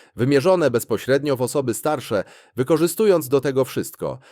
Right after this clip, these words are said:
od e-maili po połączenia telefoniczne i fałszywe strony internetowe. Te oszustwa to nie tylko uciążliwość. Mogą ukraść wasze oszczędności, zszargać waszą reputację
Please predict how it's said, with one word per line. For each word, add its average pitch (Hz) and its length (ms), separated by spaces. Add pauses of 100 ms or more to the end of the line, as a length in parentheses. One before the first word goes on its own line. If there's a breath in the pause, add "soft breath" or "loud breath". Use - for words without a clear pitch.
(140 soft breath)
od 131 220
e-maili 120 640
po 110 240
połączenia 107 600
telefoniczne 92 880
i 80 160
fałszywe 95 560
strony 92 420
internetowe. 71 720 (480 loud breath)
Te 101 160
oszustwa 90 640
to 98 140
nie 104 160
tylko 151 360
uciążliwość. 80 960 (120)
Mogą 131 360
ukraść 123 580
wasze 98 320
oszczędności, 87 760 (300 loud breath)
zszargać 104 640
waszą 90 380
reputację 90 640